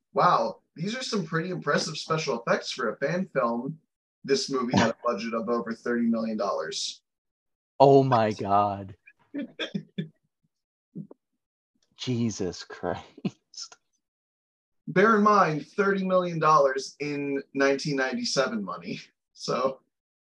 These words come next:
Speaker 2: Yeah.
Speaker 1: Oh, boy.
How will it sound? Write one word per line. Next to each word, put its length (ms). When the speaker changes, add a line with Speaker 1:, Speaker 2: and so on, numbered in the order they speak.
Speaker 2:
Yeah. 520
Speaker 1:
Oh, 420
boy. 480